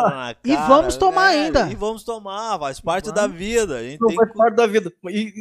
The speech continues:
Speaker 3: e, e tem outra coisa, eu queria saber também de vocês. Vocês já pegaram, assim, al-, al-, algum, alguma pessoa pra entrevistar que vocês iam ir lá e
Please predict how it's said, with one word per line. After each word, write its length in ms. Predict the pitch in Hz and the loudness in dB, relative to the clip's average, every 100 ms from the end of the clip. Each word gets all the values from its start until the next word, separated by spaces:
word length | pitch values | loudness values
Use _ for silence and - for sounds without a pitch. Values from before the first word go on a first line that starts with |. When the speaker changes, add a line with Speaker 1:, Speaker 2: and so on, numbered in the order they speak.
| 226 208 | -12 -8
Speaker 3:
e, 380 | 208 202 202 202 175 | -4 -4 -4 -8 -16
e 80 | 170 - | -10 -4
tem 80 | |
outra 240 | 220 220 214 | -2 0 -2
coisa, 360 | 208 190 160 165 _ _ _ | 2 2 2 -6 _ _ _
eu 80 | - | -8
queria 200 | 175 190 | -2 -2
saber 160 | 180 | -2
também 240 | 170 175 170 | -4 -2 -4
de 80 | |
vocês. 480 | 165 175 - 165 - _ _ _ _ _ _ _ _ | -2 -4 -4 -6 -6 _ _ _ _ _ _ _ _
Vocês 140 | - | -2
já 80 | 196 | 0
pegaram, 400 | 233 233 185 220 | 2 0 2 0
assim, 160 | 180 190 | 0 -4
al-, 180 | 165 151 | -4 -4
al-, 280 | 139 135 | -4 -4
algum, 580 | 127 127 143 127 123 123 120 - 127 | -6 -6 -8 -10 -12 -16 -18 -20 -16
alguma 240 | 120 123 139 | -12 -8 -8
pessoa 260 | - 147 - | -4 -6 -6
pra 140 | - | -10
entrevistar 640 | 135 151 147 139 - 160 160 | -8 -6 -6 -6 -4 -2 -2
que 1000 | - 139 127 120 117 120 120 117 123 - - _ _ _ | -4 -6 -4 -4 -6 -8 -10 -12 -16 -18 -20 _ _ _
vocês 340 | 131 - 143 | -10 -8 -8
iam 280 | 151 180 180 165 | -4 -2 0 0
ir 180 | 175 | 0
lá 160 | 170 180 | 0 0
e 240 | 175 180 | -2 -6